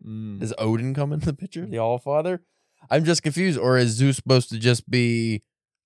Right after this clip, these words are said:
Speaker 2: a previous version of the god they worship now?
Speaker 1: Mi-, uh,
Speaker 2: I don't, I don't know, 'cause it is, it's not written like it, that's the case. It's written like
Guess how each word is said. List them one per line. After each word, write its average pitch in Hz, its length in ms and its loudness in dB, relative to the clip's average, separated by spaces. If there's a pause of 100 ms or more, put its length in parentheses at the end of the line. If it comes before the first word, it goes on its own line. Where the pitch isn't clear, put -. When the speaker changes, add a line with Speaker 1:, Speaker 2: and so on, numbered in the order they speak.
(160)
Speaker 2:
a 117 100 4
previous 123 600 2
version 107 520 -2
of 92 300 -6
the 101 100 -4
god 107 380 0
they 101 100 -2
worship 101 340 -4
now? 98 380 -4 (200)
Speaker 1:
Mi-, 110 260 -12 (120)
uh, 113 520 -12 (240)
Speaker 2:
I 78 180 -8
don't, 110 160 0
I 107 100 2
don't 104 200 -2
know, 107 160 -6
'cause 123 180 -4
it 120 80 -2
is, 131 160 2
it's 131 140 -2
not 131 260 0
written 117 320 2
like 104 240 -2
it, 101 180 -6
that's 107 220 -2
the 92 100 -12
case. 95 520 -8 (200)
It's 98 160 -10
written 117 420 0
like 110 480 0